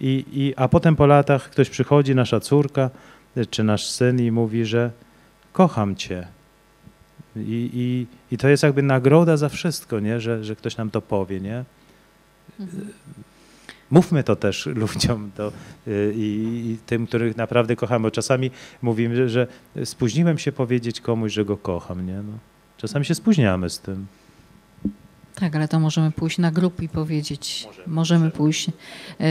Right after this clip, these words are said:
Speaker 2: y, na grób. No i to towarzyszenie nam wraca cały czas, wracają relacje, wraca miłość, autentyczność i takie życie tu i teraz.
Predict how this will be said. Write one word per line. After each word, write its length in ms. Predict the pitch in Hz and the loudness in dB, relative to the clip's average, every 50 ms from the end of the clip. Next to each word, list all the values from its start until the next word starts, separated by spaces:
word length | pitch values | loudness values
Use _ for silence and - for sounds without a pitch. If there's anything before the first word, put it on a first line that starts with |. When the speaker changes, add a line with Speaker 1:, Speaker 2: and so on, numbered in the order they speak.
| 156 151 | 2 2
Speaker 2:
y, 40 | 156 | 2
na 140 | 165 160 156 | 2 2 2
grób. 280 | 170 170 170 175 - | 2 0 0 -2 -2
No 120 | 190 180 180 | -4 -4 -2
i 80 | 185 | -4
to 200 | 185 - 185 180 | -4 -4 -4 -4
towarzyszenie 1160 | 180 - _ - 202 185 180 185 190 190 185 180 - - 208 202 202 196 190 208 226 247 240 202 | -4 -6 _ 0 2 4 4 4 4 4 2 2 2 2 2 4 4 4 4 2 0 -2 -4 -4
nam 300 | 185 170 165 165 170 - - | -4 -2 0 0 0 -2 -4
wraca 400 | - 180 185 180 175 - - 180 | -4 -2 -2 -2 -2 -2 -6 -6
cały 280 | 175 - 185 185 185 185 | -4 -4 -2 -2 -2 -2
czas, 320 | - - 185 185 185 175 | -2 -4 -4 -4 -4 -4
wracają 380 | 175 185 - - 175 165 165 170 | -6 -6 -4 -2 2 2 4 4
relacje, 640 | 175 170 160 165 180 180 170 - - - 208 208 208 202 | 4 4 4 2 2 0 0 -2 -2 0 2 2 2 0
wraca 300 | - 165 170 - 175 160 | -2 -6 -4 -2 0 2
miłość, 640 | 165 175 180 185 180 190 202 233 233 - - - - - - - - - - - - | 4 4 4 4 4 4 2 2 0 -2 -6 -10 -12 -14 -18 -20 -20 -20 -20 -18 -2
autentyczność 920 | - 170 175 175 202 185 180 185 - 185 185 - - 202 196 196 - - - | 0 0 2 4 4 4 4 4 2 0 0 0 0 2 0 0 -2 -4 -6
i 60 | 175 | -4
takie 300 | - 165 170 - 175 170 | -4 -4 -2 0 2 2
życie 320 | 175 196 214 - - 208 | 2 2 0 0 0 0
tu 160 | 202 - 226 | 2 4 4
i 120 | 226 220 208 | 4 4 2
teraz. 580 | - - 202 170 165 160 170 175 - - - | 2 2 2 4 4 2 0 -2 -4 -6 -6